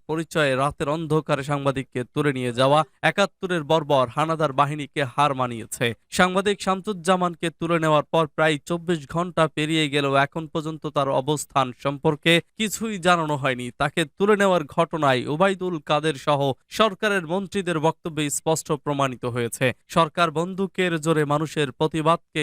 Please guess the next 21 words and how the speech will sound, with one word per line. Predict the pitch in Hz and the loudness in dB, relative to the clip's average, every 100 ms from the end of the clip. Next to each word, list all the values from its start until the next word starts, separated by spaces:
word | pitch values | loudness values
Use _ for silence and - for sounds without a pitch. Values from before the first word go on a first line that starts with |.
| 139 | -4
স্তব্ধ | - - 196 175 143 185 165 | -8 -2 -2 -2 -4 -8 -4
করে | 151 139 | -4 -4
দিতে | 127 - 120 | -8 -8 -10
চায়। | - 127 117 113 _ | -2 0 0 -4 _
মির্জা | 170 165 185 | -4 2 0
ফখরুল | - 208 233 226 | 0 -4 -2 0
বলেন, | 214 208 190 | 2 2 0
দ্রব্যমূল্য | 151 185 175 175 170 156 131 | -2 -2 -2 0 0 0 -2
বৃদ্ধির | 156 147 160 139 | -6 -6 -6 -4
কথা | - 139 - 147 | -2 -2 -2 -2
বলা | 135 127 | 0 0
যাবে | 127 123 | 0 0
না, | 117 113 _ | -2 -4 _
অভাবের | - 170 160 180 175 151 | 0 2 2 0 -2 -2
কথা | 156 - 165 | -2 0 -2
বলা | 151 147 | 0 0
যাবে | 135 127 | 0 -2
না, | 143 156 131 | 0 -2 -2
দুর্নীতি | 165 165 160 - | -6 -4 -8 -4
ও | 139 | -6
দুঃশাসনের | 120 156 - 156 - 147 139 | -4 -8 -2 -2 -2 -6 -6